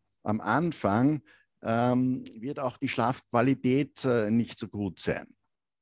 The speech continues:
Und, ähm, ich komme dann noch ganz kurz darauf zu sprechen, ähm, wie es aussieht.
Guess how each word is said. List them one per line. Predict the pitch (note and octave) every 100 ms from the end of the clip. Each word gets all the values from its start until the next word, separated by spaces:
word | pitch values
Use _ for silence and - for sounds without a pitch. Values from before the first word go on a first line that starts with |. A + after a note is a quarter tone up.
| _ _ _ _ _ _ _ _ - -
Und, | G2 F#2+ G2 - _ -
ähm, | G2+ G2+ G2+ F#2
ich | -
komme | A#2
dann | A#2+ A2+
noch | A2 -
ganz | A2+ A2+ -
kurz | C3 B2
darauf | - G2+ -
zu | -
sprechen, | A2 - F2 - - F#2 - - - _
ähm, | F2+ F2 F2+ F#2 F#2+ G2 -
wie | F#2
es | G2+
aussieht. | E2 D#2 - - -